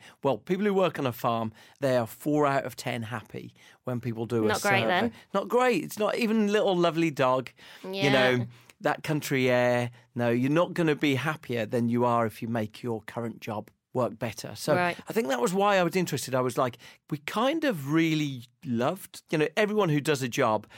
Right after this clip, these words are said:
Speaker 1: there was a moment when you accepted that job where you were thrilled with the happiness.
Speaker 2: Yeah, yeah.
Speaker 1: And so we know that there's a version of that job that really excites us, but can we get back to loving it? And I
Speaker 2: Ooh,
Speaker 1: think
Speaker 2: yeah,
Speaker 1: that
Speaker 2: that's
Speaker 1: was my
Speaker 2: interesting.
Speaker 1: start point.
Speaker 2: That is interesting. It'd be interesting to measure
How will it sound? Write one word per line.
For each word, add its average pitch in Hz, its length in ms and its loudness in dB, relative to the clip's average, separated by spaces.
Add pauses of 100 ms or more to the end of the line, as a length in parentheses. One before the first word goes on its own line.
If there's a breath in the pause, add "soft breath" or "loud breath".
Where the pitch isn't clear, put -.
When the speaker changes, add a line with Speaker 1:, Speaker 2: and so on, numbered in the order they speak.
(160 loud breath)
Speaker 1:
there 139 60 -2
was 131 120 2
a 139 80 4
moment 147 500 2
when 131 220 0
you 123 100 0
accepted - 540 -4
that - 180 -4
job 107 320 -6
where 131 240 -2
you 123 160 2
were 120 120 2
thrilled 123 680 -2
with 113 200 -4
the 107 60 -10
happiness. 107 440 -8
Speaker 2:
Yeah, 320 220 -4
yeah. 320 280 -6 (120)
Speaker 1:
And 156 360 0 (180 loud breath)
so 214 180 0
we 208 140 2
know 262 340 2
that 262 180 0
there's 151 180 0
a 147 60 2
version 143 720 -2 (140)
of 135 200 -4
that 147 180 -4
job 123 360 -2
that 123 200 -4
really 127 180 0
excites - 480 -4
us, 110 240 -10 (320 loud breath)
but 135 240 -2 (140)
can 165 220 -2
we 156 100 2
get 147 220 -2
back - 240 -6
to 120 100 -6
loving 117 320 -4
it? - 160 -14 (320 loud breath)
And 233 140 0
I 233 40 2
Speaker 2:
Ooh, 214 40 0
Speaker 1:
think 170 140 0
Speaker 2:
yeah, - 40 0
Speaker 1:
that - 60 2
Speaker 2:
that's - 140 -4
Speaker 1:
was 226 80 0
my 123 80 0
Speaker 2:
interesting. 120 260 -4
Speaker 1:
start - 140 -8
point. - 280 -14 (240)
Speaker 2:
That - 140 0
is 220 140 2
interesting. 190 400 -4
It'd - 120 -10
be 214 140 -2
interesting 214 320 -2
to - 100 -8
measure 185 680 -2